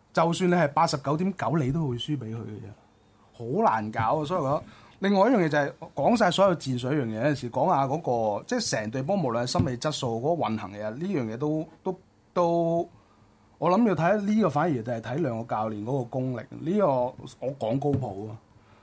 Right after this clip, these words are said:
即係大家如果印象嘅話，其實三叉戟嗰個，嗰個復甦同埋對皮，其實有好，其實好，好明顯嘅。喺歐聯嘅分組賽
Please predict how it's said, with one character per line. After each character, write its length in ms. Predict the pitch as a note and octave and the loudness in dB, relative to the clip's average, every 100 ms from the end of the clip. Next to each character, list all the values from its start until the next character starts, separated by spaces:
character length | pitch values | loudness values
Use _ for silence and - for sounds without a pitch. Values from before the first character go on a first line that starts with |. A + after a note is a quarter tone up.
| _ _ _ | _ _ _
即 100 | - | -2
係 40 | A3+ | 2
大 120 | E3 | 4
家 120 | E3+ | 4
如 80 | F#3 | 4
果 60 | E3 | 2
印 40 | E3+ | 0
象 260 | B2+ B2 | 0 -2
嘅 220 | C3 G#2+ G2+ | -4 -6 -4
話， 200 | A2+ B2 | -4 -4
其 100 | G#2+ | -6
實 40 | |
三 280 | G#2+ E3+ F3 | -2 0 0
叉 220 | F3+ D#3+ | 0 0
戟 80 | D#3+ | -2
嗰 180 | D#3 C#3 | -4 -6
個， 540 | C#3 B2 A2 A2 G2+ C#3 | -6 -6 -4 -6 -6 -8
嗰 40 | |
個 120 | D#3 B2 A2+ A2 G#2+ | -6 -4 -2 -4 -6
復 220 | - A#2+ - | -8 -12 -8
甦 340 | - - D3+ D3 | -8 -2 -2 -2
同 100 | G#2 | -4
埋 240 | F#2 - - - | -6 -12 -16 -8
對 280 | A2+ G#2+ | -6 -6
皮， 80 | G#2 G2+ | -10 -12
其 80 | G#2+ | -8
實 140 | B2+ | -6
有 120 | B2+ A#2+ | -4 -4
好， 80 | B2+ - | -6 -12
其 100 | D#3+ | -6
實 80 | E3 | 0
好， 120 | F#3 | 2
好 300 | F#3 C#4+ F#3 A3+ | 4 4 4 2
明 280 | C#4+ C3 A2+ | 2 0 -2
顯 280 | A2 C3+ | -2 -4
嘅。 20 | C3+ - - - - _ _ - | -4 -10 -20 -20 -20 _ _ 0
喺 340 | D#3+ A3 C4+ | 2 6 6
歐 160 | C4 C4 | 6 6
聯 140 | D#3+ | 4
嘅 80 | D3+ | 4
分 220 | F#3+ A3 | 4 4
組 180 | F3 | 2
賽 80 | G#3 | 0